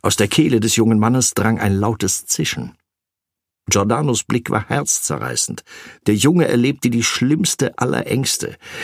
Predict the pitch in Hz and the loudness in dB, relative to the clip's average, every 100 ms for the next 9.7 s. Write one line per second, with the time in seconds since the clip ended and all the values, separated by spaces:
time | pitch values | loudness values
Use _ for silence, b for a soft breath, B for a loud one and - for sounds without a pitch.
0 | B 110 113 156 139 117 123 160 156 120 | B 2 4 4 4 4 4 4 2 2
1 | 147 160 - - 196 - 110 98 90 160 | 2 2 0 0 0 2 2 2 2 2
2 | 196 - - 85 - 92 - - - 101 | 2 0 -2 -2 0 -2 0 -2 -2 -4
3 | - 131 107 107 107 - - - - - | -4 -2 -2 -2 -4 -4 -6 -6 -12 -18
4 | _ _ _ _ _ _ _ _ _ _ | _ _ _ _ _ _ _ _ _ _
5 | - 101 139 175 113 - - 107 107 107 | 0 4 6 4 2 -2 -2 -2 -2 0
6 | 107 107 107 110 117 117 120 117 - 90 | 0 2 2 4 2 2 2 2 0 -2
7 | 90 85 85 85 87 85 90 B B B | 0 0 -2 0 -2 0 -4 B B B
8 | B B - 92 - 101 98 98 92 101 | B B -2 0 0 0 0 0 0 0
9 | 98 95 92 82 101 95 110 | 0 2 0 0 0 2 2